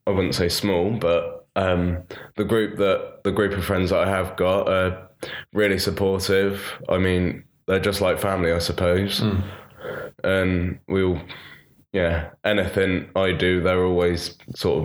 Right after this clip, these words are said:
Speaker 1: messaging me saying, "Oh, good luck," and things like that. And so, I mean, there were so many people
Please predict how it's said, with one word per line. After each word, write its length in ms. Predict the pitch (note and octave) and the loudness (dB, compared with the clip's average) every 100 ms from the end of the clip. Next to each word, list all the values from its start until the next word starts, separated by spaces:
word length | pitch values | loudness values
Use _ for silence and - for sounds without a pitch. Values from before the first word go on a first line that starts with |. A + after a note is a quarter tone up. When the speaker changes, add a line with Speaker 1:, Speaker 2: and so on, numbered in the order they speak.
| F2+ | 2
Speaker 1:
messaging 460 | F2 F2+ E2 F2 F2 | 2 2 2 2 2
me 400 | F2 F2 E2+ E2 | 2 2 0 -2
saying, 520 | - F2 E2+ E2 D#2+ - - - - - - | 0 2 2 0 -4 -10 -8 -10 -12 -12 -4
"Oh, 300 | F#2 F2 E2+ | -2 0 -2
good 160 | F2+ E2+ | -2 0
luck," 500 | F#2 F#2 F#2 F#2 - | 0 0 -2 -4 0
and 380 | E2 E2+ E2+ E2 - - - - - - - - | 0 2 -2 -4 -12 -14 -10 -8 -4 0 0 0
things 260 | F#2 F2 | 0 2
like 160 | F2 E2 | 0 2
that. 320 | F2+ F#2+ F#2+ | 2 0 0
And 460 | F2+ F2+ F2+ F2+ - - | 0 2 0 -2 -6 -4
so, 400 | - A2+ - - - G2 | 0 2 2 -4 -6 -2
I 60 | |
mean, 400 | F#2+ F#2 F2+ F#2+ | 0 0 0 0
there 140 | G2 G2+ | 2 2
were 80 | |
so 240 | G2 A2 G2+ | 2 2 2
many 200 | G2 G2 | 2 0
people 360 | G#2 G2 G2 | 0 0 -2